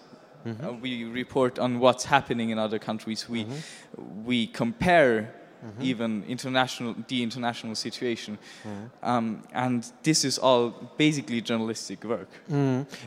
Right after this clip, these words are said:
Speaker 1: But, okay, I mean, th-, there are no advertising people, no marketing people in the campaign?
Speaker 2: There's, there are some campaigning people,
Speaker 1: Mm-hmm.
Speaker 2: but n-, no advertising, no
Speaker 1: Mm-hmm.
Speaker 2: marketing. It's
Speaker 1: Mm-hmm.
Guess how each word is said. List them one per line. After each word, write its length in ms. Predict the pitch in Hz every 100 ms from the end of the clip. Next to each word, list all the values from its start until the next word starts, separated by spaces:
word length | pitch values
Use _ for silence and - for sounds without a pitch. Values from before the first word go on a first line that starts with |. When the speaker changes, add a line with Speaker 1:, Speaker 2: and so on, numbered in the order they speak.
| -
Speaker 1:
But, 340 | 147 - - - - - - - - - -
okay, 360 | 147 180 156
I 60 | 139
mean, 260 | 156 143
th-, 160 | 151 156
there 200 | 160 160
are 80 | 151
no 180 | 165 170
advertising 560 | 175 180 180 180 180
people, 280 | 165 180 175
no 120 | 151
marketing 460 | 147 147 156 175 175
people 300 | 170 180 175
in 100 | 175
the 60 | 170
campaign? 460 | 180 175 175 214 - - - 131
Speaker 2:
There's, 420 | - 170 156 - - 143 -
there 260 | 147 143
are 160 | - 135
some 400 | 127 - 165 185
campaigning 540 | 180 139 - 123 135 170
people, 320 | 202 208 233 - 143
Speaker 1:
Mm-hmm. 300 | 143 143 202 - -
Speaker 2:
but 160 | 139 127
n-, 400 | 135 127 73 - -
no 280 | 117 139 131
advertising, 760 | 120 120 113 120 117 110 110
no 80 | 110
Speaker 1:
Mm-hmm. 100 | 107
Speaker 2:
marketing. 520 | 107 143 139 - 110 101
It's 140 |
Speaker 1:
Mm-hmm. 40 | 110